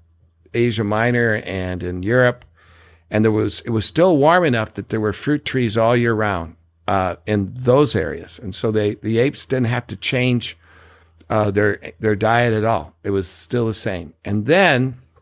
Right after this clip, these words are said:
global cooling continued. And, uh, in, and in Europe, those, uh, fruit trees s-, started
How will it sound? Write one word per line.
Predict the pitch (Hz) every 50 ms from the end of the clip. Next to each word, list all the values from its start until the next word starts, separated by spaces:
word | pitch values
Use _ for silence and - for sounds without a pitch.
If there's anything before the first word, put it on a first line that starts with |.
| _ _ _ _ _ _ _ _ _ _
global | - 104 110 120 139 135 131 120
cooling | - - 127 135 131 127 110
continued. | - - 117 113 - - - 175 185 165 127 107 107 110 - - _ _ _ _ _ - - - - - _ _ _ _ -
And, | 117 117 117 113 113 120 - -
uh, | - 107 110 107 104 104 98 92 92 _ _ _ _ _ _
in, | - 123 117 113 110 -
and | - 113 113 107
in | 110 107 107
Europe, | 104 110 127 147 185 180 135 117 - -
those, | - 117 120 120 117 - - - - - - - - _
uh, | - 107 104
fruit | - - - 156 160 156
trees | - - 139 135 120 113 101 - - - - - - - 165 147 _ _ _ _ _
s-, | - - - - _ _ - _ _ _
started | - - - - - - 139 135 135 131 123 120 104 104